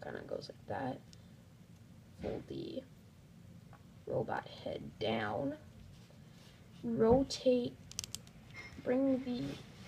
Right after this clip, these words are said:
arm so it's facing like that. Bring the head down. Rotate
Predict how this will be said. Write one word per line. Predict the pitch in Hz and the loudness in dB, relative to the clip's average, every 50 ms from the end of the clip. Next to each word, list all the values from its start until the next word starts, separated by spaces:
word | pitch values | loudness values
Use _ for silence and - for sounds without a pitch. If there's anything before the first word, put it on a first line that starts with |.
| - - - - - - | -4 -2 -2 -2 0 2
arm | 240 233 233 240 | 4 4 4 4
so | 226 - - 277 | 2 0 -2 -2
it's | - - - | -2 -2 0
facing | - - - - - - - - - - - - - | 4 4 4 4 2 -2 -8 -8 -8 -10 -10 -10 -8
like | - - - - - - | -8 -8 -8 -10 -8 -4
that. | - 127 131 - 247 269 285 - - - - - - - - - - - - - - - - - - - | -2 0 2 4 4 4 4 2 -4 -12 -14 -14 -14 -14 -16 -18 -18 -10 -8 -8 -8 -8 -16 -20 -18 -10
Bring | - - - - | -8 -6 -6 -6
the | - | -8
head | - - - - - - - | -8 -8 -10 -10 -10 -10 -4
down. | - 240 233 240 240 240 240 240 - - - - - - - - - - - - - - - - - - - - - - - - - - - - - - - - - - - - - - | -2 0 0 0 0 0 -2 -2 -4 -10 -18 -20 -18 -18 -18 -18 -20 -20 -20 -20 -20 -20 -20 -20 -20 -20 -20 -20 -20 -18 -18 -20 -20 -20 -20 -18 -14 -12 -10 -10 -10 -10 -12 -14 -14 -8
Rotate | - - 147 139 254 247 - - - - 247 262 - - | -2 2 2 4 4 2 -2 -4 -2 0 0 0 0 -4